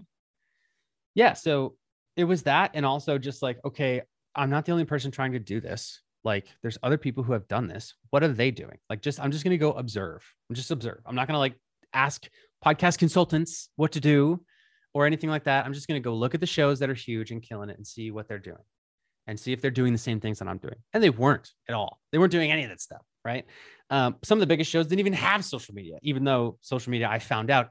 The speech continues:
is the way to get started with it. But, uh, I was like, "Okay, I'm just gonna look at, take some courses, read some books, just put the show on hold, break the almighty consistency rule," which it's banged in a podcaster's head that if you ever miss a week, your show's gonna disappear off the face of the earth forever and you're gonna be put in jail,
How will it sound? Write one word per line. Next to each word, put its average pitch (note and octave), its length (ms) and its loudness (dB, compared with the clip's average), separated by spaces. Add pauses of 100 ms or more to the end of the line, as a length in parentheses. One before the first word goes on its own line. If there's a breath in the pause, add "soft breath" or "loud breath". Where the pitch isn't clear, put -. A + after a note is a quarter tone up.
is B2+ 220 -6
the A2 100 -6
way A2 220 -2
to - 160 -12
get F#2+ 180 -10
started G2 320 -2
with E2 160 -8
it. F#2+ 160 -8 (500 soft breath)
But, - 380 2 (460)
uh, A#2+ 340 4 (140)
I A2 100 0
was C3 120 0
like, C#3 120 2
"Okay, F3 340 -2 (140)
I'm A2+ 160 -2
just C3 160 -8
gonna B2+ 140 -2
look B2+ 240 -2
at, B2+ 240 0
take B2 160 -8
some D#3+ 120 -4
courses, C3 440 -4
read B2+ 160 -2
some C#3+ 120 0
books, B2 280 0
just - 280 -10 (200)
put D#3+ 180 2
the G#3 80 0
show E3+ 240 2
on E3+ 140 4
hold, A#2+ 280 0
break C3 200 0
the D#3+ 180 -4
almighty C#3 560 0
consistency C#3+ 680 -6
rule," G2 320 -10 (180 soft breath)
which A#2+ 180 -6 (100)
it's - 160 -10 (280)
banged E3+ 320 0
in F3 80 0
a E3+ 40 0
podcaster's D3 560 -2
head A#2+ 240 -2
that A2 100 -6
if A2+ 100 -12
you A2 80 -10
ever A#2+ 180 -6
miss D3+ 220 -2
a F3 60 0
week, B2+ 240 0
your A2+ 80 -6
show's A#2+ 260 -4
gonna B2+ 160 -6
disappear B2 420 -6
off A#2+ 80 -2
the A#2 60 -12
face A#2 200 -8
of - 60 -16
the A#2 100 -4
earth A2+ 120 -4
forever D#3 260 0
and D#3+ 80 0
you're C#3 60 -2
gonna B2 140 -4
be A2+ 80 -4
put A2+ 180 -6
in D3 80 -6
jail, A2+ 420 -6